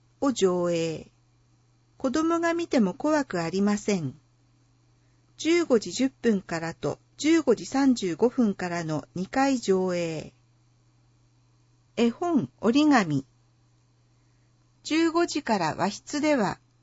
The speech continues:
平和を願う象徴である折り鶴などが作成できます。講習もあります。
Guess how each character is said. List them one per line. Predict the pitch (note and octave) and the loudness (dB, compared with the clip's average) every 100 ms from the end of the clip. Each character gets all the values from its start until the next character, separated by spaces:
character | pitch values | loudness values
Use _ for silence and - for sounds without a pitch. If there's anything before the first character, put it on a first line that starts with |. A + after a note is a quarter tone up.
| _ - | _ -4
平 | D#4 E4 | -2 2
和 | E4+ E4 | 4 4
を | D#4 | 4
願 | D4+ D4+ D#4+ | 2 2 2
う | A#3 | 0
象 | - C4+ C4 | 2 0 2
徴 | C#4 C#4 | 2 2
で | C4 C#4 | 2 2
あ | C4+ | 2
る | F3+ - _ | 0 -2 _
折 | - B3 E4+ | 0 2 2
り | |
鶴 | - D4+ A3 | 2 2 4
な | G#3 A3 | 2 2
ど | G#3+ | 0
が | F3 | -2
作 | - E3+ - | -6 -14 -8
成 | - B3 A#3 | 4 6 6
で | A3 | 4
き | - F#3+ | 0 -6
ま | F3 | -4
す。 | F3+ - - _ _ _ _ _ _ _ | -8 -16 -20 _ _ _ _ _ _ _
講 | - D4+ D4+ | -4 -2 0
習 | - C#4+ C#4 | -2 0 4
も | A#3+ | 4
あ | G#3+ | 2
り | G3 F#3+ | 0 -4
ま | F3 F#3 | -6 -10
す。 | - - | -14 -20